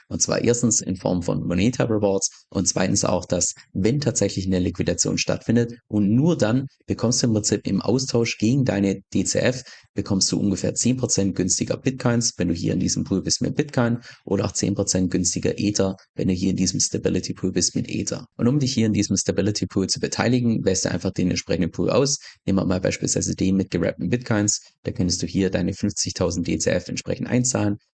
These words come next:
das Ganze bestätigen in deiner Metamask. Und sobald du das Ganze hier eingezahlt hast, bekommst du dann diese Rewards hier oben rechts angezeigt werden.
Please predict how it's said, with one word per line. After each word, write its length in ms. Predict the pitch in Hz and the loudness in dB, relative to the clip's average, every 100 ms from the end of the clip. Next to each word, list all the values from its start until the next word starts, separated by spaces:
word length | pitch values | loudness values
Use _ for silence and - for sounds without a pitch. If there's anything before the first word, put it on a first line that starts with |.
| - | -8
das 140 | - | -4
Ganze 220 | - 92 | -2 -2
bestätigen 640 | - 90 104 101 98 95 - | -2 -2 0 0 0 0 0
in 100 | 92 | 0
deiner 220 | 87 87 | 0 0
Metamask. 560 | 92 107 98 92 92 - _ _ | -2 0 0 0 0 -4 _ _
Und 80 | 92 | -6
sobald 320 | 95 87 90 | -4 0 -2
du 40 | - | 0
das 200 | 92 - | -2 0
Ganze 240 | 87 - | -2 -2
hier 140 | 87 - | -4 0
eingezahlt 520 | 98 110 - 92 - | 0 0 0 -2 0
hast, 280 | 95 - - _ | 0 0 -4 _
bekommst 360 | - - 95 - | -6 -2 0 0
du 60 | |
dann 100 | 90 | -2
diese 320 | 95 101 104 98 | -2 0 0 0
Rewards 400 | 92 95 92 - | 0 0 0 -2
hier 140 | 104 | -2
oben 220 | - 90 | 0 -2
rechts 240 | - - - | -2 -4 -2
angezeigt 500 | 135 135 - 104 - | 0 2 2 0 0
werden. 220 | 95 95 | 0 0